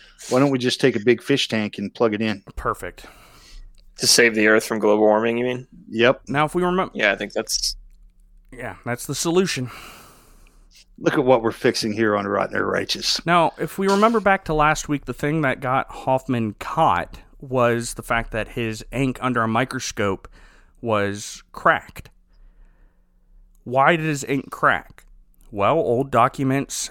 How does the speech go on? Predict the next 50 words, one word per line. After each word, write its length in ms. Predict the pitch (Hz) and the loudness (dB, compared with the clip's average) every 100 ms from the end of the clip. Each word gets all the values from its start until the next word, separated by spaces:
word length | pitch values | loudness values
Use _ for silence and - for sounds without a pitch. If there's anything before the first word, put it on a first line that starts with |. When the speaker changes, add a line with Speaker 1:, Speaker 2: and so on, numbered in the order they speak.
| - | -8
Speaker 2:
have 480 | 131 120 117 113 - | -4 -2 -2 -4 -8
iron-based 720 | 127 131 127 113 113 107 - - | -6 -2 -2 -2 -2 -4 -8 -8
ink. 300 | 120 87 - - | -6 -6 -10 -8
What 120 | 98 | -8
happens 420 | 110 123 131 123 - | -2 -2 -2 -6 -6
to 120 | - | -4
iron 360 | 113 139 151 147 | -2 0 2 0
as 140 | 135 | -2
it 60 | 143 | -4
gets 220 | 151 143 | -6 -4
older? 380 | 147 190 208 202 - - | -2 0 0 -2 -10 -8
It 120 | - 156 | -2 4
oxidizes 840 | 160 180 175 175 170 175 175 160 - | 4 2 2 4 4 4 -2 -2 -4
or 200 | 160 151 | -2 0
it 120 | 131 | 0
rusts 600 | 127 104 95 - - - | 0 0 -2 -8 -12 -12
the 140 | - | -10
same 420 | - 131 131 131 | -6 -2 0 0
way, 340 | 127 120 107 95 - - - | 2 0 0 -6 -16 -20 -6
uh, 40 | 127 | 2
uh, 380 | 117 - 113 | 2 4 0
that 280 | 110 113 113 | 0 0 0
your 200 | 123 117 | -4 -6
fence 600 | - _ - 170 151 - | -8 _ 0 0 2 -4
does 460 | - 98 87 - - - | 0 0 0 -6 -12 -6
or 200 | 117 123 | 0 2
any 160 | 143 | 2
other 160 | 147 131 | 2 0
piece 200 | - 131 | -4 -6
of 60 | 110 | -4
metal 240 | 110 110 | -2 0
that 140 | 107 101 | -2 -4
you 80 | 107 | 0
have 240 | 113 101 | 0 2
does. 380 | 107 95 92 - _ - - _ _ _ _ _ _ _ _ - | 0 -2 -4 -10 _ -20 -20 _ _ _ _ _ _ _ _ -6
It's 160 | 131 | -2
the 60 | 143 | 0
reason 280 | 165 156 151 | 0 2 4
why 140 | 160 | 4
if 100 | 151 | 2
you 80 | 160 | 2
look 120 | 165 | 2
at 60 | 143 | 4
old 180 | 147 | 2
documents 480 | 147 156 - 156 143 | 4 2 2 -2 0
like 220 | 151 143 - | 0 -2 -4
the 500 | 139 135 135 131 127 | -6 -4 -4 -6 -2
Declaration 480 | 151 151 151 143 | -2 2 0 0
of 80 | 147 | 0
Independence, 880 | 147 143 143 143 123 110 - - - | 0 0 0 0 0 -2 -6 -6 -6